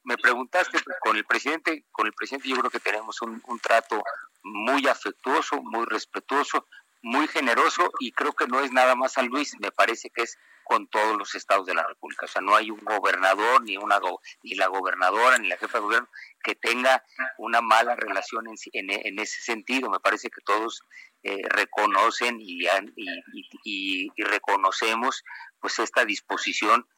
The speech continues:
del titular del Ejecutivo Federal. Eh, y por supuesto esto hace que también, bueno, pues, tengas una relación fluida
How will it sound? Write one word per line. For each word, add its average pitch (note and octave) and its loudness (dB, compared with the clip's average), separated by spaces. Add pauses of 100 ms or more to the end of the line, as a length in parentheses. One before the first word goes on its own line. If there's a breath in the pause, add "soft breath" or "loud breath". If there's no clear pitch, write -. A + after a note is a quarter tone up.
(140)
del F#2 -4
titular G2+ 0
del G2+ 2
Ejecutivo - -4
Federal. E2 -2 (560 loud breath)
Eh, A#2 0
y A#2+ -6
por - 0
supuesto E3 -2
esto D#3+ 2
hace D3+ 4
que C3+ -8
también, A2 -2
bueno, A#2+ 2
pues, - -8 (200)
tengas A2+ 0
una A2+ 2
relación G#2+ 2
fluida A#2 0